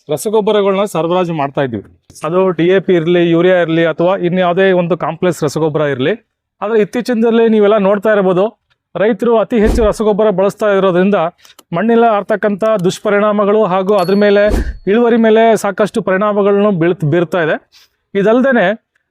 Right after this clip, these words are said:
ಆ, ರಸಗೊ-, ರೈತರಲ್ಲಿ ಏನಾಗ್ತಾ ಇದೆ ಅಂತಂದ್ರೆ ಹೆಚ್ಚಿನ ಒಂದು, ಆ, ಖರ್ಚುನೂ ಸಹ ಅತಿ ಹೆಚ್ಚು ಖರ್ಚು ಈ ಒಂದು ಪೋಷಕಾಂಶ ನಿರ್ವಹಣೆಯಲ್ಲಿ ರೈತರು ಖರ್ಚು ಮಾಡ್ತಾ ಇದ್ದಾರೆ. ಇದೆಲ್ಲ ಏನಾಗ್ತಾ ಇದೆ ಅಂದ್ರೆ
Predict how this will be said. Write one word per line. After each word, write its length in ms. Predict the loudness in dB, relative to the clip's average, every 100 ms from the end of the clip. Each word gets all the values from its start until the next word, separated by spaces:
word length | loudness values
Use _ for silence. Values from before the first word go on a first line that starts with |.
| _ -2
ಆ, 520 | 0 2 2 2 0 -2
ರಸಗೊ-, 500 | -2 -2 0 0 2
ರೈತರಲ್ಲಿ 460 | 2 2 2 2 2
ಏನಾಗ್ತಾ 320 | 2 0 0
ಇದೆ 120 | 0
ಅಂತಂದ್ರೆ 440 | 0 0 0 0 0
ಹೆಚ್ಚಿನ 300 | -2 -2 0
ಒಂದು, 480 | 2 2 2 0 -2 _ _ _ -4
ಆ, 320 | 0 0 0
ಖರ್ಚುನೂ 440 | -2 -4 -2 -2 0
ಸಹ 240 | 0 0
ಅತಿ 200 | 0 0
ಹೆಚ್ಚು 320 | 0 -2 -6
ಖರ್ಚು 500 | -6 -8 -6 -4 -6 -6 _ -2
ಈ 100 | 2
ಒಂದು 560 | 2 4 4 2 0 _ _ -6
ಪೋಷಕಾಂಶ 500 | -4 -2 0 0 2
ನಿರ್ವಹಣೆಯಲ್ಲಿ 680 | 2 4 4 4 2 2 2
ರೈತರು 300 | 0 0 -2
ಖರ್ಚು 280 | -4 -4
ಮಾಡ್ತಾ 280 | -4 -4 -4
ಇದ್ದಾರೆ. 300 | -4 -6 -10 _ _ _ _
ಇದೆಲ್ಲ 240 | -2 2 2
ಏನಾಗ್ತಾ 420 | 2 2 0 0
ಇದೆ 100 | 2
ಅಂದ್ರೆ 220 | 2 2